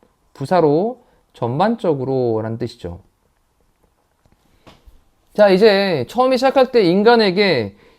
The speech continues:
의미 있는 일에 대한 얘기를 다루고 있는 내용이었습니다. 자, 이 의미 있는 일을 통해 가지고 성취감도 얻고 그리고 본인에게 어떤 주어지는 권한도 갖게 되고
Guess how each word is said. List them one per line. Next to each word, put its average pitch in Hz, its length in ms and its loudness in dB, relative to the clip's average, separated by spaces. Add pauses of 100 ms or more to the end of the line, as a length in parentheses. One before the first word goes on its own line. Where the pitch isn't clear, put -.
(120)
의미 262 520 4
있는 240 380 2
일에 196 300 4
대한 180 300 -2
얘기를 135 360 -2
다루고 139 360 -2
있는 135 180 -4
내용이었습니다. 120 800 -4 (280)
자, 160 160 -2
이 180 160 2
의미 208 340 4
있는 233 220 2
일을 185 180 0
통해 202 240 -4
가지고 156 680 -2 (280)
성취감도 233 760 0
얻고 123 680 -4 (1040)
그리고 175 640 0 (180)
본인에게 165 420 2
어떤 156 260 2
주어지는 147 500 2
권한도 147 420 -2
갖게 123 320 -4
되고 104 540 -4